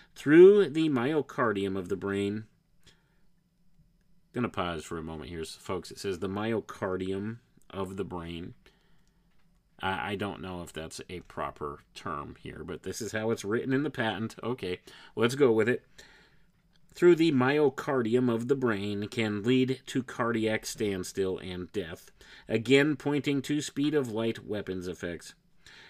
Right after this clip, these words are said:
A rapidly scanning R F R system could provide an effective stun or ki-, kill capability over a large area.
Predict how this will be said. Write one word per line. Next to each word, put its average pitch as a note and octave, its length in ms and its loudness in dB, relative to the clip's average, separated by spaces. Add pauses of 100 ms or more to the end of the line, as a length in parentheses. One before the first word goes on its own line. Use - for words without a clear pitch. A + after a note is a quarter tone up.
A A#2 140 2
rapidly A#2 500 0
scanning A#2 560 0
R G#2+ 240 -6
F G#2 180 -6
R B2 240 -6
system B2 400 -4
could A#2+ 200 -2
provide F#2+ 500 -4
an F#2+ 140 -2
effective G2 500 -6
stun G#2+ 560 -4
or G#2+ 300 -4
ki-, - 260 -8 (100)
kill A#2+ 280 2
capability F#2+ 720 -2
over G2 260 -2
a F#2+ 60 -6
large F#2+ 580 -6
area. E2+ 440 -6